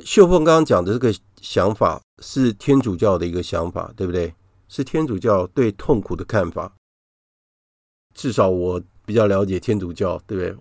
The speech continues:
我可以说天主教对痛苦的看法是正面的，因为我们认为受苦对我们来说是有价值的，因为我们可以把我们所受到的苦，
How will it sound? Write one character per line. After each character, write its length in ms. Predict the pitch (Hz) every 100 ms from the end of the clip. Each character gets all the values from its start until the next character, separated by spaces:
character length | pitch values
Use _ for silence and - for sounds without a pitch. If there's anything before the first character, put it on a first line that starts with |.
| -
我 120 | 117
可 140 | 170
以 80 | 139
说 240 | - 120
天 260 | 123 - 160
主 140 | 123
教 200 | 95 123
对 360 | 104 147 123 98 _ _ _ _
痛 240 | - 160 113
苦 140 | -
的 100 | 90
看 220 | - 110
法 160 | 87 85
是 140 | -
正 180 | 98 101
面 220 | 92 85
的， 120 | 87 - _ _ _ _ -
因 140 | 190
为 80 | 180
我 300 | 143 110 107
们 120 | 143
认 200 | 160 123
为 240 | 104 110 - _ _ _
受 440 | - - 170 110
苦 340 | - 95 85 - - _ _
对 160 | - 135
我 60 | 95
们 100 | 95
来 160 | 95
说 180 | 98 107
是 180 | - 107
有 240 | 92 - - -
价 260 | 131 90
值 180 | - 87
的， 220 | 82 - _ _ _ _ _ _ -
因 180 | 190 196
为 200 | 170 127 -
我 120 | 104
们 100 | 139
可 140 | 151
以 80 | 147
把 240 | 135 110
我 160 | 120 98
们 100 | 104
所 280 | - 90 92 - _ _
受 340 | - - 160
到 200 | 127 127
的 120 | 101 101
苦， 400 | - - 82